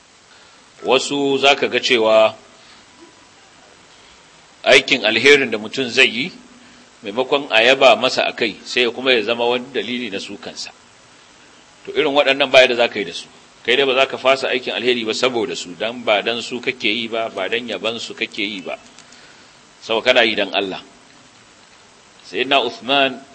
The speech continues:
lokacin da ya gina masallacin nan aikin alkhairi ya yi. Gabaninsa Sayyidina Umar ya yi. Kuma sahabbai suna nan babu wanda ya soke shi da ya yi laifi. To, amma a zamanin Sayyidina Uthman,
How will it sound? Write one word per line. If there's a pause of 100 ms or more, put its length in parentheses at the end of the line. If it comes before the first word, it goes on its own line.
(240)
lokacin
da
ya
gina
masallacin
nan
aikin
alkhairi
ya
yi. (1040)
Gabaninsa
Sayyidina
Umar
ya
yi. (1120)
Kuma
sahabbai
suna
nan
babu
wanda
ya
soke
shi (840)
da
ya
yi
laifi. (880)
To,
amma
a
zamanin
Sayyidina
Uthman,